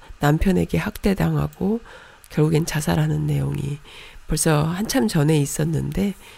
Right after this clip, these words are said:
이번에 다시 그 피디 수첩을 통해서 국민들한테 알려졌잖아요. 너무 끔찍하죠. 그러니까는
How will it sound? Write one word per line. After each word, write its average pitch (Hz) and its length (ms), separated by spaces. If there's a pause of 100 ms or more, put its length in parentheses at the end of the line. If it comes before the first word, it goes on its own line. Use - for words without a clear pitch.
(160)
이번에 151 280
다시 147 560 (420)
그 165 340 (100)
피디 - 200
수첩을 165 380
통해서 151 720 (100)
국민들한테 143 640
알려졌잖아요. 147 1080 (520)
너무 151 260
끔찍하죠. 208 720 (760)
그러니까는 185 560